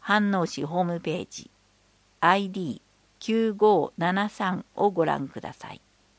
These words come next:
問い合わせ、保険年金課、内線一一八、ファックス九七三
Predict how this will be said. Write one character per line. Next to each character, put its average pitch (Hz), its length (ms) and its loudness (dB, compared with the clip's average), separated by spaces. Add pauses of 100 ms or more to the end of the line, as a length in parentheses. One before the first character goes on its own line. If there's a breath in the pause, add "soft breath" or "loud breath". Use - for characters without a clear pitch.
(1040)
問 214 220 4
い 196 80 2
合 180 60 2
わ 170 140 2
せ、 - 300 -4 (460)
保 175 140 0
険 226 240 2
年 202 340 0
金 165 280 -6
課、 - 280 -10 (580)
内 185 260 0
線 175 400 -4 (180)
一 214 400 -6
一 - 180 -8
八、 - 480 -12 (760)
フ - 60 0
ァ 185 40 4
ッ 185 40 2
ク - 100 -20
ス - 280 -18 (360)
九 208 280 2
七 190 300 -2
三 - 300 -12